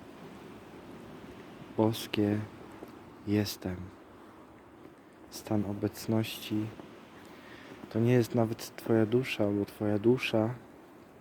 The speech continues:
to jest jedynie część. To nie jest energia, bo ta energia to jest również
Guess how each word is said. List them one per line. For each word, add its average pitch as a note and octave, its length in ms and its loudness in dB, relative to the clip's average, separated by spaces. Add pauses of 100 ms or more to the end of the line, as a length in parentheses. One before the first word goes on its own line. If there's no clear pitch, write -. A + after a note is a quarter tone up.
(1500)
to G#2+ 100 -2
jest G#2 180 0
jedynie G#2+ 420 2 (320)
część. - 760 0 (1700)
To A2+ 40 0
nie A2 140 6
jest A2 240 2
energia, A2 640 4 (1700)
bo G2+ 100 -4
ta - 140 -4
energia G#2 760 0 (3500)
to G#2 140 2
jest G#2 200 6
również A2+ 560 2